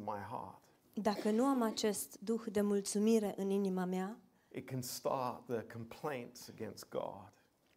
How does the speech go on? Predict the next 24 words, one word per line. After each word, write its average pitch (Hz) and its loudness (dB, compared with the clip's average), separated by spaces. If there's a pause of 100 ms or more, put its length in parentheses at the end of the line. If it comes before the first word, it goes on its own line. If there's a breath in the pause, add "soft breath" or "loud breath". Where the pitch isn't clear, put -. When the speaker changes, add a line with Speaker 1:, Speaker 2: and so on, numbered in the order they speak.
(360 loud breath)
Speaker 2:
Pot 233 -2
să 233 0
încep 202 2
cu 190 2
tot 202 -6
soiul 196 0
de 190 2
plângeri 196 4
împotriva 185 -4
lui 180 -2
Dumnezeu. 190 -2 (140)
Speaker 1:
I - 4
think 254 -2
we 202 2
all 190 4
realize 180 0
it's 180 -6 (140)
like, 170 0 (180 loud breath)
this 226 4 (100)
is, 175 4 (580 soft breath)
um, 120 0 (1400)
like, 104 -2 (360 soft breath)
very 202 12 (120)
fertile 185 8